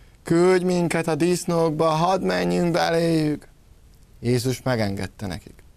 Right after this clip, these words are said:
A tisztátalan lelkek kimentek, és megszállták a disznókat.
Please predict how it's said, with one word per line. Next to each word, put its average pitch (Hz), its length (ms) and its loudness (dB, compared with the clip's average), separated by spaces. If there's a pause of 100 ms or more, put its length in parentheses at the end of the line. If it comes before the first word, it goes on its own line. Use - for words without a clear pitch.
(480)
A - 100 -10
tisztátalan 147 800 0
lelkek 131 480 -2
kimentek, 147 720 -2
és - 220 -8
megszállták 110 760 -4
a 104 40 -8
disznókat. - 680 -10